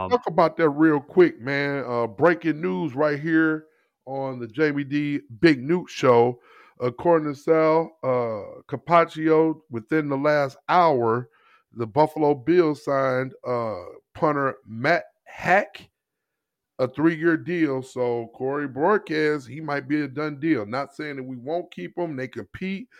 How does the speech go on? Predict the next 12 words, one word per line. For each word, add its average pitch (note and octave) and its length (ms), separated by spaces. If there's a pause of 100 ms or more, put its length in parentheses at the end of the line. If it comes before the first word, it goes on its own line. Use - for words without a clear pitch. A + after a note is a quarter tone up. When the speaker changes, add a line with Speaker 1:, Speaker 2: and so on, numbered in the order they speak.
(260)
Speaker 2:
but A2+ 140
we B2 240
signed C#3+ 520
Matt C#3 400
Hack, D3+ 380 (720)
um, A2+ 480 (100)
Speaker 1:
Ooh. F#3 300
Speaker 2:
three-year D#3 240
deal, C#3+ 420 (240)
according C3 280
to B2 60
Sal, D3 360